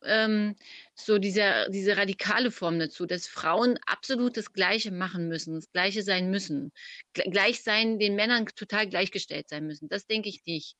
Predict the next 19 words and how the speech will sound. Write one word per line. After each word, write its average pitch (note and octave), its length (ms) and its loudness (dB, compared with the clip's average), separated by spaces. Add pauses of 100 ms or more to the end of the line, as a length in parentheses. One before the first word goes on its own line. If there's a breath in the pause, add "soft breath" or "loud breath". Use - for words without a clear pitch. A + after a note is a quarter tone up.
(360 loud breath)
Ich - 80 -10
denke A#3 200 0
schon, C4 180 2
dass B3 200 0
wir A#3 240 2 (320 loud breath)
aufgrund B3 680 2
unserer G#3 800 0
Anatomie A3 720 2
und G#3 300 -4
unseres, G3+ 720 -2
äh, G3 440 2
unserer G#3 280 -2
Psyche C#4 460 2
auch G#3+ 80 2
ein A3+ 100 2
bisschen B3 240 0
anders G#3+ 340 -2
sind A3+ 320 4
und G3+ 240 -2